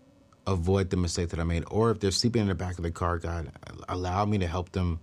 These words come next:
you know, get up underneath, up underneath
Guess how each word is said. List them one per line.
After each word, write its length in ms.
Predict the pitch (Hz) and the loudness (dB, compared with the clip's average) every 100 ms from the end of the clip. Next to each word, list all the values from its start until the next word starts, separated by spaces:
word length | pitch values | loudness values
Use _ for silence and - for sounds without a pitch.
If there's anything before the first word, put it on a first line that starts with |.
| - _ - - - _ _ _ _ - | -10 _ -20 -20 -20 _ _ _ _ -10
you 80 | 104 | -4
know, 140 | 95 | -2
get 180 | 92 101 | 2 2
up 160 | 95 | 2
underneath, 580 | 95 90 87 82 - - - - - - | 2 2 2 0 -4 -16 -20 -20 -20 -4
up 140 | 107 98 | -2 0
underneath 500 | 104 92 87 87 | 2 4 2 -2